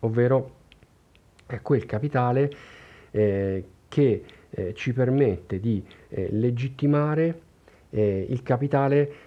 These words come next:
eh, di cui siamo in, in possesso. Eh, per fare un esempio immediato, eh, il, ehm, il mecenatismo, no, dei grandi signori, eh, del, eh, del Quattrocento,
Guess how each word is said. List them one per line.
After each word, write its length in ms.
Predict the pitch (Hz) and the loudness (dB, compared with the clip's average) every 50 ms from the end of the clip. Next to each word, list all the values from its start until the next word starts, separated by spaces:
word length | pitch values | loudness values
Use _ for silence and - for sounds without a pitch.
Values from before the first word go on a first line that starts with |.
| - _ | -18 _
eh, 320 | - 95 92 90 101 104 | -6 -4 -4 -2 -4 -2
di 100 | 113 131 | -2 -2
cui 160 | 123 127 123 | -2 -2 -2
siamo 300 | - - 113 107 104 98 | 0 2 2 2 2 2
in, 320 | 101 98 95 95 92 90 - | 2 0 0 -2 -2 -4 -4
in 180 | - 98 92 - | -4 -4 -4 -4
possesso. 920 | - 92 - - - 92 87 82 - - - 90 87 - - - - - - - - _ - | -8 -10 -10 -10 -10 -8 -8 -10 -12 -12 -10 -10 -10 -10 -14 -20 -20 -20 -20 -20 -20 _ -18
Eh, 40 | - - - - - 127 120 - - 101 101 98 - - 98 95 98 95 92 95 - - - 101 98 - - | -16 -16 -18 -18 -18 -16 -16 -14 -14 -14 -14 -14 -12 -12 -12 -12 -10 -12 -12 -14 -16 -18 -18 -20 -20 -12 -8
per 180 | 107 98 - | -6 -6 -6
fare 220 | - - 104 98 92 | -2 -2 0 0 0
un 80 | 92 | -2
esempio 420 | 92 92 107 98 - - - 92 90 | 0 0 0 0 0 -2 -6 -6 -4
immediato, 800 | - 98 101 104 131 123 107 90 82 87 90 - 117 120 117 - - - - - - - | -4 -2 0 2 2 2 0 -2 -4 -6 -2 0 0 0 0 -2 -10 -18 -20 -20 -20 -10
eh, 360 | - - 98 95 92 90 90 87 | -4 -2 -2 -2 -2 -2 -4 -4
il, 400 | 104 110 104 101 98 98 95 90 - - - - - - | -2 -2 -2 0 0 0 -2 -2 -6 -12 -20 -20 -20 -16
ehm, 760 | _ - 90 90 90 90 90 90 90 90 87 87 87 90 - - | _ -8 -6 -6 -6 -6 -6 -6 -6 -6 -6 -8 -8 -10 -10 -6
il 160 | - 110 104 | -4 -2 0
mecenatismo, 1120 | 110 110 104 - - 110 107 110 110 - 123 120 120 117 123 120 120 120 120 120 120 - - - - - - - - _ _ | 2 2 2 2 2 2 2 2 0 0 0 0 0 2 2 4 6 6 6 4 2 -2 -8 -18 -20 -20 -20 -20 -20 _ _
no, 200 | - 101 104 104 | -4 -2 -2 -2
dei 280 | 101 95 98 98 95 | 0 0 0 0 2
grandi 480 | 95 104 107 110 110 110 107 101 101 92 | 2 2 2 4 2 2 2 0 -2 -4
signori, 760 | - - 107 104 104 104 101 98 98 98 95 98 98 95 - - - - - | -2 0 2 2 4 4 2 2 2 0 -2 -2 -4 -6 -8 -14 -20 -20 -12
eh, 360 | - 98 92 92 90 87 87 90 | -8 -6 -4 -4 -4 -4 -6 -4
del, 360 | 90 98 95 95 92 90 90 | -2 0 0 0 0 -2 -2
eh, 920 | 90 90 90 90 - 90 - - - 90 90 90 92 - - - 85 85 90 | -4 -4 -4 -6 -8 -10 -10 -10 -10 -8 -8 -8 -8 -8 -8 -8 -8 -6 -6
del 200 | 95 92 98 - | -4 -4 -6 -4
Quattrocento, 800 | - 95 92 - - 95 - - 90 90 85 85 - - 87 | -2 -4 -4 -4 -6 -8 -6 -6 -6 -8 -8 -10 -10 -10 -12